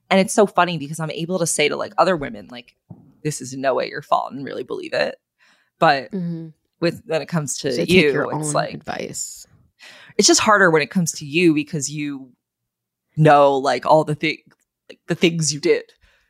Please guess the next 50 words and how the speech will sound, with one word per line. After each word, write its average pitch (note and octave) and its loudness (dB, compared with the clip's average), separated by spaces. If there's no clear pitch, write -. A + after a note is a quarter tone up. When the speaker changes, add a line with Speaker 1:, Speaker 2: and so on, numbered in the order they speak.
Speaker 2:
You F3 -10
Speaker 1:
Like, F#3 6
Speaker 2:
go F3 2
Speaker 1:
all G3+ 6
of A#3 2
a - -6
Speaker 2:
through, - -6
Speaker 1:
sudden, F#3 2
I E3+ 4
Speaker 2:
like, E3 4
Speaker 1:
was E3 0
Speaker 2:
your E3+ -4
Speaker 1:
like, - -4
Speaker 2:
head E3+ -4
Speaker 1:
"Why G3 4
Speaker 2:
on G#3+ 2
Speaker 1:
did A3 -4
I G#3+ -2
Speaker 2:
things E3+ -8
you D#3+ -6
would D#3 -6
change?" D#3 -6
Yeah. F#2 -6
Speaker 1:
Right. E3+ 4
I D#3+ 6
was C#3 2
like, E3+ 0
"Why D3 6
did E3+ 0
I F3 -8
substitute - -4
Diet D3 2
Coke - -10
for - -4
alcohol, C#3+ 2
like, B2 -8
every D3 -6
day C#3 -2
this C3+ -12
month? D3+ 0
That - 0
was D#3 -8
<laughs> - -12
probably - -2
not F#3+ -4
healthy." G3+ -6
<laughs> - -20
Like, C#4+ 0
you C#4+ 4
know? F#3 2